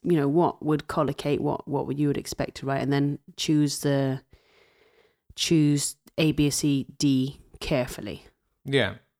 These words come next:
Speaker 2: So quite often you're going on what, what sounds best to you, say them all to yourself, reading the full sentence to yourself,
Speaker 1: Yeah.
Speaker 2: um, and choosing the one that seems to fit best. Sometimes you might know the answer and you might not know why,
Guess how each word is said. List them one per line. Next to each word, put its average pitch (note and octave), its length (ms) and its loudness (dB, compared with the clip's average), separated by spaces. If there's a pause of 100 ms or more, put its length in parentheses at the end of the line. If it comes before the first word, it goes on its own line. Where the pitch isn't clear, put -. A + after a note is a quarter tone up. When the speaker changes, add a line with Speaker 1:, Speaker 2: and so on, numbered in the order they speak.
Speaker 2:
So - 120 -20
quite D3+ 160 4
often C#3 280 2
you're C3 100 0
going A2+ 300 2
on G#2+ 300 -4
what, A2+ 280 -4
what A#2 180 -4
sounds A#2+ 360 0
best G#2 260 -4
to A#2 80 -4
you, A2 120 0
say A2 220 -2
them G#2 120 -4
all G#2 140 -4
to G2+ 120 -8
yourself, G#2 460 -2
reading A2 340 -2
the G#2 100 -4
full G#2+ 220 -4
sentence G#2+ 540 -6 (140)
to - 120 -8
yourself, C#3 580 0
Speaker 1:
Yeah. C#3 260 -4 (320)
Speaker 2:
um, G#2 800 -2
and G#2 120 -6
choosing A2+ 320 -4
the G#2 100 -2
one G2+ 140 -2
that G2 80 -8
seems G2+ 260 -4
to G2+ 100 -12
fit - 300 -4
best. G2+ 320 -2
Sometimes A#2 500 0
you A2+ 340 2
might A2+ 280 0
know A#2 180 2
the A2+ 120 2
answer A2+ 260 -2
and G#2+ 60 -2
you G#2+ 60 -2
might G#2+ 200 -2
not G#2+ 180 -6
know G#2 200 -4
why, G#2+ 340 0